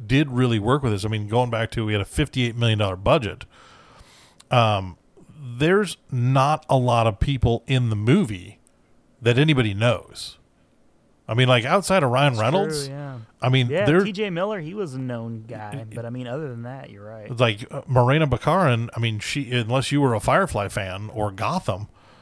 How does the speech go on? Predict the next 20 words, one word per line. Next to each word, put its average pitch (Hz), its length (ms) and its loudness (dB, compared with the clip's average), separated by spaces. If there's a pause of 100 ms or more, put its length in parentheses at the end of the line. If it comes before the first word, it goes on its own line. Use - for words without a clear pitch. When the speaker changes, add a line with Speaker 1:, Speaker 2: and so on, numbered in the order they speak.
(280)
Speaker 1:
you 131 220 2
probably 139 420 4
didn't 110 240 0
know 110 200 2
who 107 160 -2
she 110 200 -6
was. 107 560 0
I 117 60 -8
mean, 107 140 -4
she 120 160 0
was 127 200 0
Speaker 2:
Was 143 140 -2
she 170 220 -6
Vanessa? 131 680 -6
Speaker 1:
Yeah, 123 220 6
Speaker 2:
Is - 60 -2
Speaker 1:
she 151 120 4
was 135 120 6
Speaker 2:
that 110 60 0
Speaker 1:
Vanessa. 113 360 0